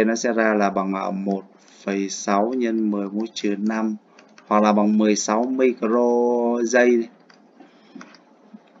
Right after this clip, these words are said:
Thời gian ngắn nhất để điện tích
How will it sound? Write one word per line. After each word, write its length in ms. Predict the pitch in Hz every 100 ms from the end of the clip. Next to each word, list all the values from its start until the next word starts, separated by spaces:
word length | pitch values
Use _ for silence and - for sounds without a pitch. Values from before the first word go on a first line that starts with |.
| - - _ _ _ _ - - - -
Thời 220 | 113 113
gian 240 | 120 123
ngắn 180 | 123 139
nhất 180 | 147 151
để 120 | 113
điện 240 | 110 113 117
tích 220 | 143 -